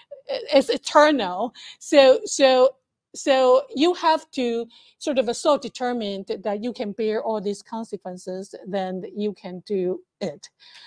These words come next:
So I think a lot of people probably will stop short because they are not sure what will, what might,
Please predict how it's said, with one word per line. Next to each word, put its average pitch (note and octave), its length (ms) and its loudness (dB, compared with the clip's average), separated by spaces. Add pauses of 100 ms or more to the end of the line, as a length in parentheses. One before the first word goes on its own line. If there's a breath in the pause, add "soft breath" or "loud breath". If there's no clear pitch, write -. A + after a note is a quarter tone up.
(120)
So C#4 180 6
I B3 120 4
think D4 300 -2
a A3+ 60 -6
lot A#3+ 260 0
of G#3 120 -4
people A3+ 260 -4
probably G#3+ 320 -2
will F#3+ 240 -4
stop - 340 -6
short G3 600 -2 (320 loud breath)
because G#3+ 340 -2
they G#3+ 200 0
are G#3 180 -4
not G3 220 -6
sure F#3+ 720 -4 (360 loud breath)
what G#3+ 240 -2
will, G3 380 -2
what A3+ 180 4 (160)
might, A3 500 0